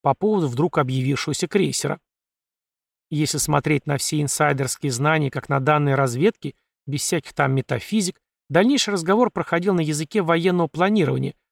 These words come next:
в требованиях, отвечающих реальной обстановке,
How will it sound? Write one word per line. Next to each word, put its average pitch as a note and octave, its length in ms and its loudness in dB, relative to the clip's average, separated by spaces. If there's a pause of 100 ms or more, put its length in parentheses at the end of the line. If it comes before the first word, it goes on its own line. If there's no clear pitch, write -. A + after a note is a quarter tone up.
(100)
в - 60 -20
требованиях, F3+ 520 2
отвечающих D#3 680 -2
реальной D#3+ 320 2
обстановке, D3+ 720 -2